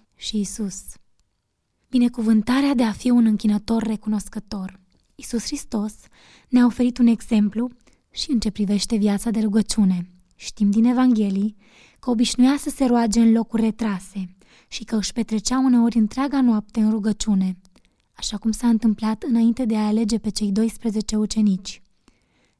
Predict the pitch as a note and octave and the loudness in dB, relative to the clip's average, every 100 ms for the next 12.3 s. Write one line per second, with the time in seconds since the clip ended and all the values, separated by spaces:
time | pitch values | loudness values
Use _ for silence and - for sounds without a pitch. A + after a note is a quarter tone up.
0 | _ - G#3+ F#3+ A3 F#3+ F#3+ F#3+ A3 - | _ -4 -4 -4 -4 -2 -2 -4 -6 -10
1 | _ _ _ _ _ _ - - - - | _ _ _ _ _ _ -14 -14 -10 -4
2 | F#3+ F3+ F3+ - _ A3 G3 F#3+ F#3 G#3+ | -4 -4 -10 -20 _ -8 -6 -6 -6 -6
3 | A#3 B3 A#3+ C4 B3 C4+ G#3 G3 G3+ - | -6 -8 -6 -8 -4 -4 -4 -6 -8 -16
4 | _ - _ C4 A#3 G#3+ - C#4+ C4 - | _ -20 _ -2 0 0 0 0 0 -2
5 | A3+ A3 A#3+ - _ _ _ - A3+ G#3+ | -2 -2 -6 -14 _ _ _ -8 -4 -4
6 | - - G#3 - - - G#3+ F3 F3 F3+ | -4 -4 -4 -8 -8 -4 -2 -2 -6 -10
7 | - _ - - - F#3 F#3+ C4 C4+ B3+ | -14 _ -12 -10 -4 -2 0 0 0 0
8 | - A3+ A3+ A3+ A#3 G3+ G3 F#3+ G3+ G3+ | -2 -2 -2 -2 -2 0 0 0 -6 -8
9 | _ _ _ - G#3+ A#3+ B3 G#3+ G#3 F3 | _ _ _ -2 2 2 0 -2 -2 -2
10 | G3 A3 G3+ G3+ F#3 G#3 A3 - A#3 - | -2 -2 0 -4 -6 -6 -6 -6 -12 -8
11 | A3+ - - - _ A3+ A3+ G#3 - - | -8 -8 -14 -20 _ -8 -4 -4 -4 -4
12 | G3 F3+ | -4 -4